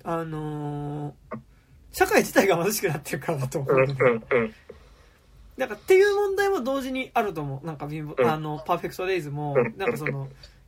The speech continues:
Speaker 1: じゃあ平山の生活が贅沢かっていうとそうではないんだけど、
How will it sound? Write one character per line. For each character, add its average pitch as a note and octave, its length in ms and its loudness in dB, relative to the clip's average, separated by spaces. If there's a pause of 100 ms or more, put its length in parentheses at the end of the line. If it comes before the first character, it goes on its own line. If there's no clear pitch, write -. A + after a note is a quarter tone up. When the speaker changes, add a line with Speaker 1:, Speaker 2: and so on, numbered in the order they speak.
(160)
Speaker 1:
じ - 80 -2
ゃ - 20 0
あ A3+ 40 -2
平 C#4+ 220 6
山 G#4 160 4
の G#4 100 0
生 G#4 140 2
活 G#4 220 0
が F#4+ 100 0
贅 C#4+ 220 -4
沢 F4+ 120 2
か A3 140 2
っ - 80 -4
て - 160 -4
い F#3+ 40 4
う F3 40 0
と E3 80 -10
そ F#3+ 240 2
う C3+ 160 -10
で F3+ 120 0
は E3 80 0
な D#3+ 140 -4
い F3+ 80 -6
ん C3 120 -10
だ - 80 -16
け C3+ 120 -14
ど、 C3 440 0